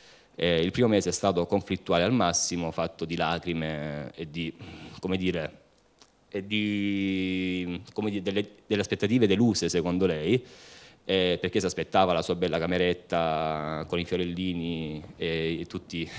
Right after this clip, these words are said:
<laughs> con le, le, con le lenzuola abbinate. In realtà questo non è stato. Alla fine del progetto questa ragazza, il cambiamento di questa ragazza è stato visi-, cioè, è stato lo-,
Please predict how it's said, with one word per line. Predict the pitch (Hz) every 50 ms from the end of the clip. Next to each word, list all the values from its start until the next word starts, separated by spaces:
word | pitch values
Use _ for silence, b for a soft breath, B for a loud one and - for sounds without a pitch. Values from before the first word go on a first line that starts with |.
| -
<laughs> | 95 104 143 151
con | - 135 117
le, | 107 107 104
le, | 107 104 101
con | 98 - 104 107 107
le | 104 104
lenzuola | 104 101 98 - 113 104 92
abbinate. | 92 104 135 143 113 82 80 80 - 80 76 - -
In | 113
realtà | 113 120 - - 98 90
questo | 87 87 - -
non | 85 80 85 104
è |
stato. | 131 - - - 90 82 78 - 82 B B B B B B B B B B -
Alla | 104 113
fine | 107 123 117 104
del | 95 104 104
progetto | - 139 147 139 110 104 113 113 - - - - 101 92 92 90
questa | - 95 - - 117
ragazza, | 117 101 92 92 - -
il | 98
cambiamento | - 113 113 120 123 110 -
di | 92 90
questa | 95 - -
ragazza | 120 123 101 82 87 - -
è | 92
stato | - - - 85 82 82 80
visi-, | 78 85 - - 82 82 - -
cioè, | - - 80
è | -
stato | - 92 90 87 82 - -
lo-, | - -